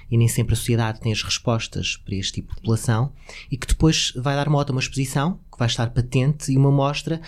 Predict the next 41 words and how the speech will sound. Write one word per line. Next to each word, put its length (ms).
que 80
no 60
fundo 220
também 160
vai 100
ajudar 240
a 20
sensibilizar 720
a 60
sociedade 600
para 100
a 40
questão 240
das 140
pessoas 180
com 140
deficiência, 540
dos 120
seus 220
receios, 640
hum, 560
e 100
também 640
a 80
mostrar 580
que, 180
que 220
têm 240
direito 400
a 40
ter 120
futuro, 420
a 40
ter 140
assegurado 440
uma 100
série 280
de 120
questões 400
e 80
direitos 540